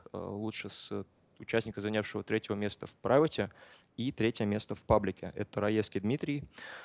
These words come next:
А, из особ-, ну, во-первых, есть ссылочка на GitHub, вы можете там перейти, там довольно неплохой солюшн. А,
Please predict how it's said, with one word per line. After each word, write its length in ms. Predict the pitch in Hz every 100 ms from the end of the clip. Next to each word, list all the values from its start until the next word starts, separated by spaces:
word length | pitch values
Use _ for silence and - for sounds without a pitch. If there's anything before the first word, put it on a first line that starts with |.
| -
А, 320 | - 104 104 -
из 160 | 110
особ-, 260 | 123 - 131
ну, 140 | 160
во-первых, 480 | 117 117 127 107 -
есть 220 | 110 107 -
ссылочка 320 | 110 - 101
на 60 |
GitHub, 300 | 101 - 156 -
вы 60 |
можете 260 | 101 95 -
там 140 | 98
перейти, 500 | - 101 - 147 165 139 _
там 160 | 104 98
довольно 300 | 98 104 101
неплохой 400 | 95 95 - -
солюшн. 440 | 101 110 170 104 - -
А, 480 | - - - - 101